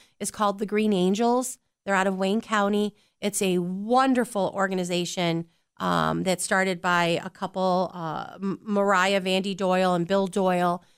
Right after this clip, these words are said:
In fact, Mariah just won a, uh, a, a state award for a Woman of Distinction. I nominated her, by the way. But anyway, um,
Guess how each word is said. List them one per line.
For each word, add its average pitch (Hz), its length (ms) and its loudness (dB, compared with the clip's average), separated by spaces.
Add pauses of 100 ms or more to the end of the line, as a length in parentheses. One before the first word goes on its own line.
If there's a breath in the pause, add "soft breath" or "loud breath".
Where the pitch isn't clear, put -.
(180 soft breath)
In 208 140 -2
fact, 185 300 0
Mariah 196 520 4
just 185 400 -2
won 185 600 0
a, 175 340 -8
uh, 170 80 -10
a, 175 880 -10 (160)
a 175 100 -6
state 214 360 0
award 190 540 2
for 170 440 0
a 156 140 -6
Woman 202 280 0
of 175 80 -2
Distinction. 190 680 -2 (440)
I 180 40 -2
nominated 160 560 0
her, 160 120 -8
by 156 160 -12
the - 100 -16
way. - 180 -14
But 247 160 -6
anyway, 294 320 4 (280 loud breath)
um, 277 460 4